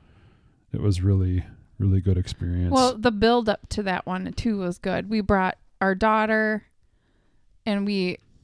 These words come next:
Speaker 2: actually splurged on the reclining seats, which were cheapskates. So we usually don't do that, but it was awesome. It was epic.
Speaker 1: Yeah, the whole experience was great.
Speaker 2: Yeah.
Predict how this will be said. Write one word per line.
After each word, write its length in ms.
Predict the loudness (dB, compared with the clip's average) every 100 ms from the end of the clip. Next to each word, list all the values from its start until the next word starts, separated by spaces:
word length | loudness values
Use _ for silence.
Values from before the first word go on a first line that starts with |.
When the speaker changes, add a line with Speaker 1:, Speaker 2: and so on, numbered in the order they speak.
| _
Speaker 2:
actually 560 | -6 -2 0 2 0 -2 -8
splurged 880 | -6 -6 -4 0 2 2 0 -4 -4
on 280 | -4 -4 -6
the 280 | -6 -6 -8 -12 _
reclining 600 | -10 -8 -10 -6 -6 -6
seats, 640 | -8 -10 -10 -12 -18 -18 -20 _ _ _ _ _ _ _
which 340 | -10 -10 -16 -14
were 80 | -14
cheapskates. 880 | -12 -12 -12 -10 -10 -10 -14 -20 -20 _ _
So 280 | -14 -10
we 100 | -8
usually 320 | -8 -8 -8 -8
don't 160 | -8
do 140 | -10 -10
that, 260 | -12 -14 _ _ _
but 160 | -6
it 60 | -2
was 160 | -4 -4
awesome. 320 | -8 -8 -6
It 60 |
was 100 | -6
epic. 380 | -6 -10 -12 -16 _ _ _ _ -18 -2
Speaker 1:
Yeah, 200 | 4 6
the 80 | 6
whole 200 | 4 2
experience 560 | -2 -4 -2 0 -2 -4
was 140 | -10
great. 300 | -6 -4 -4
Speaker 2:
Yeah. 180 | -6